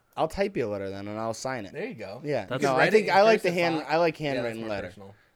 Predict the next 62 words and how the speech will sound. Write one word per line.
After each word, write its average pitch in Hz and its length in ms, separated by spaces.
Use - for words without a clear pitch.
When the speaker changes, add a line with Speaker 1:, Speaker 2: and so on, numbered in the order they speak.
Speaker 1:
I'm 113 60
gonna 143 140
do 135 120
handwritten 147 600
letter. 135 220
Speaker 2:
And 139 80
you 143 60
have 143 100
to 123 40
do 123 180
love, 110 380
Eric. 90 400
Speaker 1:
And 131 160
I'll 139 160
do, 143 300
I'll 123 100
Speaker 2:
Or - 40
Speaker 1:
take, 139 240
Speaker 2:
bald. 104 260
Speaker 1:
I'll 135 140
take 147 260
some 156 220
of 135 40
my, 135 280
uh, 123 320
some 135 180
of 135 40
my 127 120
girl's 117 240
lipstick 120 380
and 110 60
I'll 107 80
do 110 140
the 104 100
red 107 280
kiss - 200
on 101 180
it. 180 220
Speaker 2:
<laughs> 175 220
Yeah. 165 360
Speaker 3:
An 135 260
envelope? 143 580
Speaker 1:
That's 123 220
all 120 160
for 131 120
Speaker 3:
In 127 40
an 127 80
Speaker 1:
you. 120 200
Yeah, 139 80
Speaker 3:
envelope? 131 100
Speaker 1:
in 139 60
Speaker 2:
Honestly, 123 240
Speaker 1:
an 127 60
envelope. 117 460
Speaker 2:
I 123 100
might 147 220
fucking 123 240
buy 117 160
one 117 180
just 120 160
for 127 100
that. 123 340